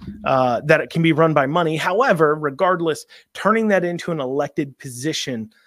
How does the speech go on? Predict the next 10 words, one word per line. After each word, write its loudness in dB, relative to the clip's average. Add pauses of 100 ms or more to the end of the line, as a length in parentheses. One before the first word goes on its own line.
(280)
uh, -6
those 2
elected 0
positions -4
certainly -4
makes -6 (340)
a 2
whole 4
lot -2 (100)
of -6